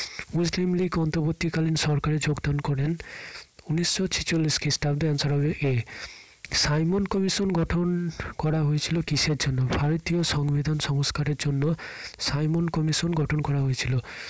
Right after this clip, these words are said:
বঙ্গভঙ্গ প্রত্যাহত হয় কোন সালে? বঙ্গভঙ্গ উনিশশো এগারো সালে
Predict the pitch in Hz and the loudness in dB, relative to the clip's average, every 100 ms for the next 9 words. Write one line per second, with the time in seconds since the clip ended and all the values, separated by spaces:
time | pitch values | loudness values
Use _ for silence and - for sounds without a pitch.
0 | - - - - 156 165 175 175 185 180 | -14 -18 -20 -6 0 2 2 2 2 2
1 | 170 170 - 160 156 160 160 160 151 147 | 0 0 2 0 2 2 2 0 0 0
2 | 139 139 143 151 143 135 139 139 147 143 | 0 0 2 2 2 2 0 2 2 2
3 | 151 - 160 160 143 135 135 143 139 | 0 0 0 2 0 0 0 0 0